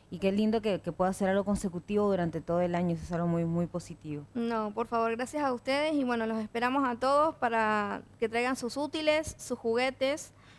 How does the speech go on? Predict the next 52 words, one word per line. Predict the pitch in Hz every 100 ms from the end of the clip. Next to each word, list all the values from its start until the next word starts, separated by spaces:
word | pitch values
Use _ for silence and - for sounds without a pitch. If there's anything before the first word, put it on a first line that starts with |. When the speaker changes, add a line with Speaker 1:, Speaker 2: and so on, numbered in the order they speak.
| - - -
Speaker 2:
Y | 254 240 240 226
déjame | 233 262 277
mencionar | 285 277 269 262
que | 269 262
por | 247
ahí | 247 269 277 269 240
las | 247
personas | 220 269 285 311
no | 254 277
necesitan | 277 240 - 247 233 -
llevar | 226 226 240
un |
juguete, | 247 226 226 233 220 - -
u-, | 220
eh, | - 214
nuevo, | 220 269 277 269 302
no | 254
necesitan | 226 220 220 254
ir | 247
a | 233
comprarlo. | 226 226 254 254 262 339 - - - -
Recibimos | 160 220 - 247 269 285 262
también | 233 240 233
juguetes | - 226 226 240
usados, | 220 254 262 269 381 - - - - -
que | 247
en | 240
el | 226
caso | 262 302
de | 277
que | 262
sea | 262 254
algún | 254 262 262 262
juguete | 262 254 262
que |
necesita | 262 247 233 240 262
reparación, | 254 254 247 - 262 277 403 - - - -
vamos | 220 247 254
a | 247
donarlos | 233 233 240 254 269
y |
a | 240
destinarlos | 240 233 226 247
al | 247 233
hospital, | 220 240 262
los | 262 262
juguetes, | 247 247 277
para | 240 226
que | 214
puedan | 233 240 240
ser | 240
de, | 233